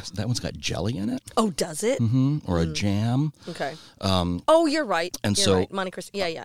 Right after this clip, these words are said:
Speaker 1: um,
Speaker 2: Or you dip it?
Speaker 1: I'm not a big, I'm not a big sweet salts.
Speaker 2: Right. Oh, really?
Speaker 1: Entree, dude.
Speaker 2: Okay. Like peanut butter and jelly? Come along now.
Speaker 1: That, that, no, that I
Speaker 2: That's
Speaker 1: can
Speaker 2: a
Speaker 1: do.
Speaker 2: salty sweet
Speaker 1: But I
Speaker 2: combo.
Speaker 1: do, I,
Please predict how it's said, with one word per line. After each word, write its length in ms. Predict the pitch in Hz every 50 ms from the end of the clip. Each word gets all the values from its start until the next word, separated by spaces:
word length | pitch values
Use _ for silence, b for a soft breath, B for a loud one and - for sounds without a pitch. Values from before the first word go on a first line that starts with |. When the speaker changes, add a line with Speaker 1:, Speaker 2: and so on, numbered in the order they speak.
| - _
Speaker 1:
um, 120 | 214 220 220
Speaker 2:
Or 60 | 247
you 120 | 220 208
dip 240 | 190 156 254 254 - -
it? 120 | 605 622 b b b b b -
Speaker 1:
I'm 120 | 113 117
not 140 | 120 123 127
a 60 | 120
big, 280 | 95 95 113 107 101 - -
I'm 80 | 113 120
not 140 | 135 135 135
a 20 |
big 320 | 107 120 113 104 98 90
sweet 960 | - - - - 87 - - - - - - - - 90 87 113 117 117 127 - _ _ _ _ _ _ _ _ _ _ _ _ _ _ _ _ _ -
salts. 360 | - - 180 135 127 131 175
Speaker 2:
Right. 600 | 170 165 160 160 160 160 165 160 160 147 - - - -
Oh, 200 | 180 233 302 247
really? 320 | 165 165 165 180 196 185 104
Speaker 1:
Entree, 500 | 113 123 120 - - 139 127 131 131 127
dude. 420 | 127 127 123 123 123 123 123 123
Speaker 2:
Okay. 320 | 180 180 180 - 170 165 -
Like 220 | - 202 185 - _
peanut 240 | - 208 190 185 175
butter 180 | 190 190 170
and 120 | 165 165 185
jelly? 340 | 165 190 165 175 196 233 247
Come 220 | - - - 202
along 420 | 202 202 202 208 220 220 220 220 196
now. 240 | 175 156 147 139 156
Speaker 1:
That, 260 | 135 156 156 165 - 156
that, 240 | 139 147 170 156 - -
no, 140 | 127 123
that 160 | 113 123 139 185
I 60 | 180
Speaker 2:
That's 160 | - 185 202 -
Speaker 1:
can 80 | -
Speaker 2:
a 60 | - -
Speaker 1:
do. 60 | -
Speaker 2:
salty 320 | - 214 196 - - 185
sweet 300 | 170 - 180 180 165 -
Speaker 1:
But 220 | - 165 151 123 117
I 100 | 120 120
Speaker 2:
combo. 80 | 185
Speaker 1:
do, 260 | 220 131 131 131 127
I, 140 | 113 127 131